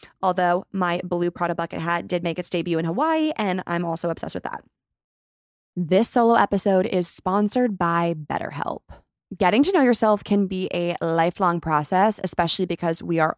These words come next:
always growing and changing. I often find that when I think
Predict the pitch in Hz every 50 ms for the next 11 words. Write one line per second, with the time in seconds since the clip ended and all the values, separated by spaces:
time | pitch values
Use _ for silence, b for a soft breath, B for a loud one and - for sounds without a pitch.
0 | _ _ 170 170 160 165 160 156 160 - - - 165 151 151 151 147 147 156 156
1 | 147 - 156 135 151 156 190 202 240 262 254 - - 165 170 101 151 160 - -
2 | 175 160 156 - 147 127 143 156 160 151 - 156 165 156 156 160 - - - 349
3 | 392 415 381 349 -